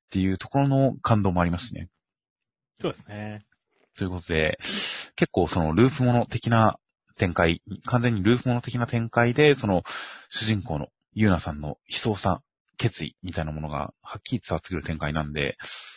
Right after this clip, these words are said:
Speaker 1: 本当にループものとしても面白くなってきましたよ。
Speaker 2: マジ主人公って感じだもんね、ゆうなさんっていうか、源流水さんが。
Speaker 1: いや、本当に。で、結局どうやらその、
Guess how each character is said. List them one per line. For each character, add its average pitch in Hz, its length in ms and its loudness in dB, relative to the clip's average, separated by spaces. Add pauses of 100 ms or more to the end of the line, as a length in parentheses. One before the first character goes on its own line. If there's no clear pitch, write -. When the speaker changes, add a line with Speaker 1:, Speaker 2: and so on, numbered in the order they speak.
(640)
Speaker 1:
本 127 100 -8
当 113 80 -8
に 104 140 -4
ル 120 160 6
ー - 60 -14
プ 139 80 2
も 135 80 4
の 131 80 2
と 127 100 -2
し - 100 -6
て 147 60 2
も 110 180 2
面 95 120 0
白 87 160 -4
く - 40 -12
な 71 60 -8
っ - 40 -10
て - 60 -20
き - 80 -10
ま - 60 -10
し - 60 -12
た - 60 -10
よ。 82 60 -12 (520)
Speaker 2:
マ 165 200 -2
ジ 214 120 -4
主 - 160 -2
人 156 240 2
公 113 140 -2
っ - 60 -6
て - 100 -20
感 104 180 -8
じ 101 60 -14
だ 101 80 -4
も 85 100 -12
ん 87 60 -14
ね、 87 100 -12
ゆ 107 140 -4
う - 20 -8
な 90 80 -8
さ - 80 -10
ん 90 40 -12
っ - 20 -18
て 92 80 -16
い - 20 -18
う - 0 -
か、 92 60 -8
源 104 240 -2
流 98 60 -6
水 - 140 -18
さ 92 120 -16
ん 90 40 -18
が。 - 200 -12 (200)
Speaker 1:
い - 40 0
や、 - 80 8
本 101 200 4
当 101 220 2
に。 90 220 2 (240)
で、 - 180 -4
結 - 240 0 (160)
局 175 340 0
ど 156 280 2
う 127 60 4
や 110 120 6
ら 107 140 6
そ 117 160 0
の、 120 320 4